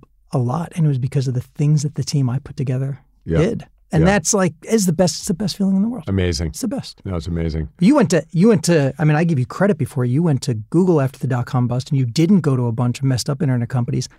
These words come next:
Speaker 1: and then you went to A O L.
Speaker 2: Yep.
Speaker 1: You went to A O L late,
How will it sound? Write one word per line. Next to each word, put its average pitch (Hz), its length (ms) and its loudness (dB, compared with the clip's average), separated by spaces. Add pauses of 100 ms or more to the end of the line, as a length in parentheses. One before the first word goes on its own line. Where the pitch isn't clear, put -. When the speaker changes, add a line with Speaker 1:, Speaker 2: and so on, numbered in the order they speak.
(160)
Speaker 1:
and 156 220 4
then 190 240 6
you 202 140 6
went 170 160 2
to 156 120 2
A 156 140 4
O 151 140 4
L. - 260 -2 (260)
Speaker 2:
Yep. 95 200 0
Speaker 1:
You 185 140 4
went 185 180 6
to 185 60 4
A 165 100 6
O 160 120 4
L 143 100 2
late, 143 680 2